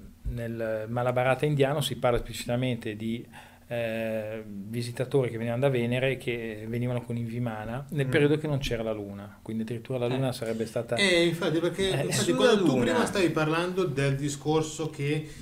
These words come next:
Speaker 2: eh, da migliaia di anni, eh, ci sono i graffiti, eccetera, eccetera.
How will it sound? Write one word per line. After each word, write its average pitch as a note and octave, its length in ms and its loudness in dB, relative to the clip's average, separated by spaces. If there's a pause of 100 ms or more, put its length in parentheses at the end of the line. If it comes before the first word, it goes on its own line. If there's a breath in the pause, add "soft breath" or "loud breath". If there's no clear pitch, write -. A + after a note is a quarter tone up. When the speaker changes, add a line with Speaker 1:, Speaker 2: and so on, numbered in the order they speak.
(220 loud breath)
Speaker 2:
eh, B2 240 -8
da B2+ 140 -2
migliaia C3 460 2
di C3 160 0
anni, C#3+ 680 -2
eh, B2 600 -6
ci - 100 -8
sono C3+ 240 -2
i B2+ 40 -2
graffiti, C3+ 1000 0
eccetera, B2+ 440 -6
eccetera. A#2+ 480 -8